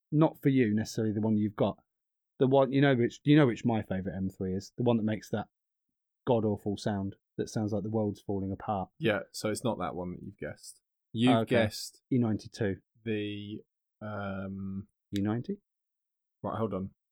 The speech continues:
Speaker 2: The E ninety-three is the convertible version
Speaker 1: Oh, okay.
Speaker 2: of the
Speaker 1: Balls.
Speaker 2: V eight M three, which was made between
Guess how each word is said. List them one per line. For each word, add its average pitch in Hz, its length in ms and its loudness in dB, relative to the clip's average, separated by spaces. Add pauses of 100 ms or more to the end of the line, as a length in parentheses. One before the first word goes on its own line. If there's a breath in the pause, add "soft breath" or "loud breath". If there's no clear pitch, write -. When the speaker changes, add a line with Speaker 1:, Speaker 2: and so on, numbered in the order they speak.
(100)
Speaker 2:
The 120 80 -2
E 131 80 2
ninety-three 110 920 -4 (140)
is 107 160 -10
the 98 200 -6
convertible 104 840 -2
version 95 600 -8
Speaker 1:
Oh, 95 260 4
okay. 87 200 -6 (160)
Speaker 2:
of 101 280 -2
the 101 600 -4 (440)
Speaker 1:
Balls. 87 320 -6
Speaker 2:
V 113 300 2
eight 98 240 -2 (1200)
M 101 220 -2
three, 95 360 -6
which - 200 -10
was 98 100 -10
made 98 380 -4
between 98 640 -6